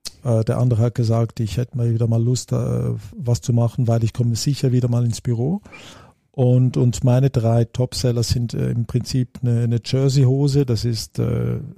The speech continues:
eigentlich wie eine Trainerhose, aber mit, mit Kordelzug und unten ein kleiner Umschlag, dazu ein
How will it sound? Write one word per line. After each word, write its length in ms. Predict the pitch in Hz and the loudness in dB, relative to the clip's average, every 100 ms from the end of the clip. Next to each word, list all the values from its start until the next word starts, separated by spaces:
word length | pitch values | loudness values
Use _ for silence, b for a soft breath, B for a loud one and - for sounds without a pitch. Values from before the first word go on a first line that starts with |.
| _ - | _ -4
eigentlich 420 | 123 117 110 - | -2 0 -4 -2
wie 80 | 120 | 0
eine 160 | 113 | 0
Trainerhose, 880 | - 120 123 147 131 151 147 156 - 127 | -2 -2 2 2 2 0 0 -2 -2 -2
aber 420 | 117 113 117 117 | -2 0 -2 0
mit, 320 | 120 113 - | -2 -4 -4
mit 160 | 120 - | -6 -2
Kordelzug 800 | 131 143 156 - 170 175 - B B B B B | -2 0 -2 -2 -2 -4 -10 B B B B B
und 180 | 135 123 | -2 0
unten 300 | 151 131 139 | 0 -2 -2
ein 60 | 123 | 0
kleiner 340 | 131 123 127 | 0 0 0
Umschlag, 640 | 147 151 - 156 165 160 - | 0 -2 -2 -2 -2 -4 -8
dazu 540 | - 117 - 135 131 - | -2 -2 -2 -4 -4 -4
ein 640 | 131 120 120 120 117 | -4 -2 0 0 0